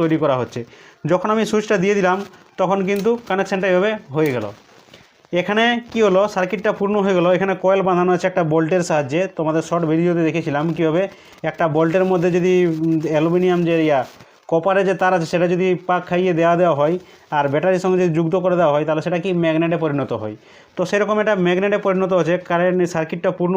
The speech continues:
হয়ে গেলে এটা ম্যাগনেটে পরিণত হবে। আর এটা কী হবে, এটাকে আকর্ষণ করবে। যেই মাত্র এটা এখানে ছেড়ে যাবে, কানেকশান বিচ্ছিন্ন হয়ে যাবে, সেই মাত্র এটা নর্মাল অবস্থায় চলে আসবে, ফলে এটা আবার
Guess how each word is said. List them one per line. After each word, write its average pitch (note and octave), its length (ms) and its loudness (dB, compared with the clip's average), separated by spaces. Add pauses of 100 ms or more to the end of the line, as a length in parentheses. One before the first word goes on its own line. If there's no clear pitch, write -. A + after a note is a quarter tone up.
হয়ে F3 120 0
গেলে F3+ 140 0
এটা F3 160 -2
ম্যাগনেটে E3 380 0
পরিণত E3+ 240 0 (100)
হবে। F3+ 140 0 (520)
আর D#3 120 -2
এটা F3+ 140 0
কী G3 80 -2
হবে, F#3 160 2
এটাকে F#3 200 -2 (280)
আকর্ষণ D3 360 -2
করবে। A#2 260 -4
যেই F3+ 180 2
মাত্র G3 200 -2
এটা G3+ 160 2
এখানে - 220 0
ছেড়ে F#3+ 180 0
যাবে, G#3+ 120 0 (140)
কানেকশান F3 420 -2
বিচ্ছিন্ন F#3 340 -2
হয়ে F#3 140 0
যাবে, G#3 120 0 (480)
সেই F3 160 0
মাত্র F3 220 0
এটা G3+ 80 0 (120)
নর্মাল F3 280 2
অবস্থায় E3+ 280 -4
চলে E3+ 160 2
আসবে, F3 200 -2
ফলে E3+ 180 0
এটা F#3+ 100 0 (200)
আবার F#3 160 0